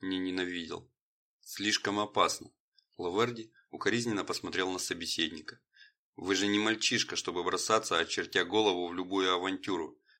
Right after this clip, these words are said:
А если они вас убьют, что будет? Тогда стране точно конец». «Я подготовил себе неплохую смену», усмехнулся Лопайни. «Дейр Ло Райлинди, запомните это имя,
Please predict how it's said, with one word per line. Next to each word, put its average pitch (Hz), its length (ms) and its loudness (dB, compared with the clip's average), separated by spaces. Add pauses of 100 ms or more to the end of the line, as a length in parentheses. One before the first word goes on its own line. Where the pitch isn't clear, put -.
(240)
А 92 100 2
если 104 280 0
они 107 220 0
вас 107 220 2
убьют, 101 400 -6
что - 320 0
будет? 85 380 -4 (180)
Тогда 101 300 2
стране 110 380 0
точно 101 500 2
конец». 82 460 -6 (720)
«Я 107 140 0
подготовил 117 560 2
себе 117 220 -2
неплохую 113 440 -4
смену», 101 420 -4 (120)
усмехнулся 98 640 -6
Лопайни. 87 560 -4 (500)
«Дейр 113 560 4
Ло 110 400 4
Райлинди, 110 760 4 (120)
запомните 107 640 -2
это - 260 -8
имя, 87 420 -10